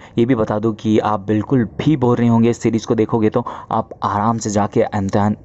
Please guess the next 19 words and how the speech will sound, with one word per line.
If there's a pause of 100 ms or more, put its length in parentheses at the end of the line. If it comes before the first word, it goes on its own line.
इम्तिहान
के
साथ
देख
सकते
हो
यार। (340)
मैं
यही
बोलना
चाहूँगा
कि, (340)
अ,
मुझे
बिल्कुल
भी
बोर
नहीं
लगी